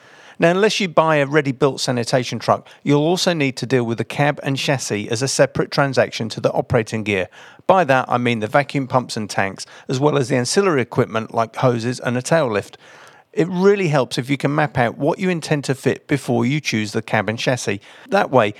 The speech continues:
you'll know what you can safely fit to keep the unit within its maximum compliance limits, notably the maximum weight, length, width, and height when it's fully loaded.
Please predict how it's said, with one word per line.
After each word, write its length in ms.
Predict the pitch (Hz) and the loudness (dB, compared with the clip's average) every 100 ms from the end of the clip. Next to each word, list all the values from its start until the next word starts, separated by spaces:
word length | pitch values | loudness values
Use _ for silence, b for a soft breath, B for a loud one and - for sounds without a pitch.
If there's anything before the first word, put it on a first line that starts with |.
| B | B
you'll 200 | 143 143 | 0 2
know 260 | 147 165 175 | 2 2 2
what 180 | 170 | -2
you 80 | - | -2
can 140 | 135 127 | -2 0
safely 400 | 160 147 156 156 | 2 2 -2 -4
fit 300 | - 127 - | -2 -4 -4
to 100 | 127 | -4
keep 240 | 147 147 | -4 -2
the 100 | 147 | -2
unit 320 | 143 117 107 | -2 -2 -2
within 300 | 123 117 120 | -2 0 -2
its 180 | 131 - | -4 -2
maximum 420 | 123 110 135 135 | -2 -2 -2 -2
compliance 580 | - 147 - 110 113 - | -2 -4 0 0 0 0
limits, 380 | 151 143 107 - B B | 0 2 -2 -4 B B
notably 560 | 156 165 - 131 127 123 B - | 0 2 0 0 0 0 B -4
the 60 | |
maximum 520 | 123 123 - 113 110 | 0 -2 -2 -2 0
weight, 360 | 127 143 - - | 2 2 -2 -2
length, 360 | 123 120 - - | -2 -2 -6 -4
width, 260 | 131 123 - | -2 -2 -2
and 160 | 131 123 | -2 -2
height 440 | - 151 131 - | -4 0 0 0
when 120 | 120 | -2
it's 120 | 127 - | -2 -4
fully 320 | - 113 117 | -2 0 2
loaded. 440 | 135 135 110 95 | 2 2 0 -4